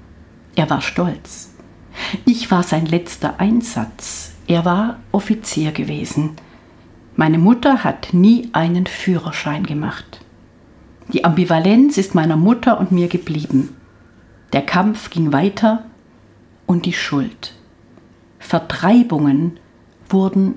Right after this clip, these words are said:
mein Thema. Das Töpfchen. Als ich zwei Jahre alt war, saß ich auf dem Töpfchen mitten im Wohnzimmer.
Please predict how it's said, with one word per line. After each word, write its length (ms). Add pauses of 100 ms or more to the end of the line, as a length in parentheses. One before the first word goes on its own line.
(220)
mein 300
Thema. 500 (3500)
Das 360 (140)
Töpfchen. 500 (2000)
Als 280
ich 220
zwei 320
Jahre 400
alt 260
war, 240
saß 380
ich 120
auf 120
dem 180
Töpfchen 720
mitten 420
im 300
Wohnzimmer. 640